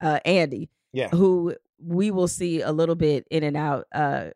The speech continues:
Speaker 1: kinda through the rest of his season. And i-, if you were able to connect the dots, it's like what he's building is directly impacting the ports, uh, for those who didn't kinda pick up on that,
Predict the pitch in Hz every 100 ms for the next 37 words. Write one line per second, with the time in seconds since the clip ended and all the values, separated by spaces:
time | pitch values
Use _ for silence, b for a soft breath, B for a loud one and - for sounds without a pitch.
0 | - 160 156 160 160 151 147 147 147 143
1 | 233 202 160 151 b b b b - 156
2 | 156 151 147 - _ _ _ 156 110 -
3 | 160 180 180 170 151 151 147 156 151 -
4 | 151 151 - 147 180 180 - - - 160
5 | - 131 151 123 151 180 180 196 170 147
6 | 196 160 139 143 151 _ _ _ _ _
7 | 165 151 165 160 165 180 160 147 156 170
8 | _ _ _ 170 185 160 139 - 143 135
9 | 147 - 170 - - - 143 143 147 143
10 | 143 143 151 147 135 - 139 135 156 151
11 | 135 - _ _ _ _ 147 147 143 127